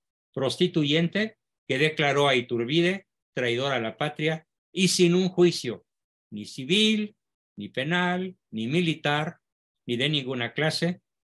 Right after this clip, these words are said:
lo fusiló sin más trámite. En cuanto Iturbide puso pie en México, ignorando su condena, por atreverse a negarse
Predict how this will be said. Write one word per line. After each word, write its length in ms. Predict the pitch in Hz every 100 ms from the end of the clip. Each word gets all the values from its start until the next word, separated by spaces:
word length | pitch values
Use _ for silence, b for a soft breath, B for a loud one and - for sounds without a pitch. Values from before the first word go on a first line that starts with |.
| _ _ -
lo 140 | 143
fusiló 680 | 143 180 185 156 165 208 -
sin 280 | - 170 143
más 220 | 143 -
trámite. 440 | 135 117 101 - _ _ _ _ _ _ _ _ _ _ _ _ _ _ _ _
En 160 | 151 143
cuanto 260 | 143 120
Iturbide 480 | 123 135 127 156 147
puso 540 | 139 151 - 151 143 _ _ _ _
pie 240 | 135 135 123
en 100 | 117
México, 640 | 143 165 160 196 214 - _ _ _
ignorando 840 | 190 190 170 175 185 170 131 104 - _ _ _ _ _ _ _ _ _ _ _ _ _
su 220 | - 139
condena, 560 | 135 120 117 101 90 _ _ _ _ _ _ _ _ _ _ _ _ -
por 140 | 165
atreverse 880 | 165 165 190 214 233 226 240 233 233 _ _ _ _ _ _ _ _ _ B B B -
a 140 | 175
negarse 720 | 175 180 196 185 - - 98